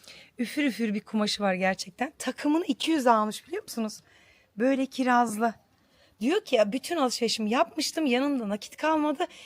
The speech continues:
Yoksa hepinizi alacaktım diyor. Çok güzel ama gerçekten şortlusu da iki yüzmüş, bu uzun.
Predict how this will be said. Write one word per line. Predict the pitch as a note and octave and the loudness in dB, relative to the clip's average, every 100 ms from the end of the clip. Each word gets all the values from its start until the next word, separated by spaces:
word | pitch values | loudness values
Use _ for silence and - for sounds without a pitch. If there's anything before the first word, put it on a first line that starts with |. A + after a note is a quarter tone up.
| - | -2
Yoksa | G#3+ C#4+ - B3+ | 6 6 6 -4
hepinizi | G#3 C#4+ - B3+ A#3 | -2 -2 0 0 4
alacaktım | B3 A#3 A3 G#3+ - G#3 | 6 4 0 -4 -4 -4
diyor. | F#3+ G3 F#3+ - _ _ - - | 0 -2 -4 -16 _ _ -20 -12
Çok | - C4+ - - | -4 -2 -2 -2
güzel | B3 A#3+ A#3+ | 2 4 4
ama | A#3 | 2
gerçekten | A3 A#3+ C#4 - A#3+ B3+ | 2 2 2 -2 -2 -2
şortlusu | A#3+ A#3 B3+ B3+ C4 D#4+ | 0 4 4 4 -6 -2
da | D#4 | -2
iki | C4+ - | -2 -4
yüzmüş, | D4+ A#3 - - | -4 -6 -12 -8
bu | |
uzun. | D#4 C#4+ C4 B3 | -4 0 2 0